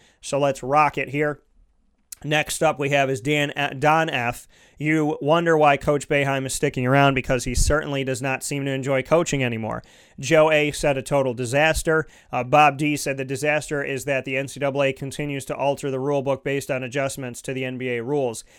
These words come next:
In doing so, they are controlling how the games can be played and removing strategies that should be part of the college game." Paul said, "Example, I'm curious." And Bob said, "The three-point line for one."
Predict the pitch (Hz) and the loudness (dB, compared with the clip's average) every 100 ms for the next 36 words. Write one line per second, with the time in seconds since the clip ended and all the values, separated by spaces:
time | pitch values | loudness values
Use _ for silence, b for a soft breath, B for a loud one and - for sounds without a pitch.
0 | b 135 139 135 147 139 131 143 143 139 | b -6 -6 -2 -2 -2 -2 -2 0 0
1 | 127 123 135 127 147 143 131 131 123 135 | -2 -4 -8 -4 -2 -2 -2 -4 -2 -4
2 | 135 - 127 120 147 151 143 131 131 139 | -4 -6 -6 -4 0 0 0 -4 -6 -4
3 | 135 127 - 165 175 170 147 139 135 - | -4 -6 -6 -2 0 -2 -6 -8 -8 -8
4 | 143 135 - 147 143 135 135 143 131 127 | -8 -6 0 0 -2 -8 -6 -4 -4 -4
5 | 135 156 120 - b b b - 151 147 | -6 -6 -6 -12 b b b 0 2 2
6 | - 151 139 - 151 139 135 147 147 - | 2 0 0 -4 -10 -8 -6 -6 -6 -2
7 | 131 123 123 123 - 156 143 120 113 - | -2 -2 -4 -10 -2 -2 0 -4 -8 -14
8 | b b b 135 131 135 135 120 - 139 | b b b -8 -2 0 0 -2 -2 -2
9 | 131 131 - 143 127 143 131 131 127 123 | -2 -6 -6 -6 -4 -4 -4 -4 -6 -6
10 | 135 135 151 160 | -6 0 2 0